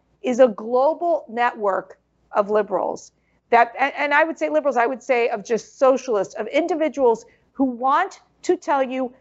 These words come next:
how you should vote, how you should think, how you should raise your children, and make sure that the governments are in control,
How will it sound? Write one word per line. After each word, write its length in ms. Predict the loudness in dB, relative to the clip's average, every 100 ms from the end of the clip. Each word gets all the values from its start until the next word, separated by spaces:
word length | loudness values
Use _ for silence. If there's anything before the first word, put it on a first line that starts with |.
| _
how 340 | -10 0 0
you 180 | 2 0
should 300 | -2 -6 -4
vote, 320 | 2 2 2 -6 _ _
how 320 | -8 0 0
you 200 | 0 -2
should 300 | -4 -6 -2 2
think, 360 | 2 0 -8 _ _
how 300 | -10 0 0
you 180 | 2 -2
should 260 | -2 -2 2
raise 320 | 4 2 -2
your 100 | -6
children, 600 | -2 0 0 0 -2 -2 _ _ -4
and 200 | -2 2
make 240 | 2 2
sure 280 | -4 -2 0
that 180 | 0 -2
the 80 | 0
governments 540 | 2 2 0 -2 0
are 180 | 2 2 2
in 140 | -4
control, 840 | -2 -4 -4 -2 0 2 -2 -10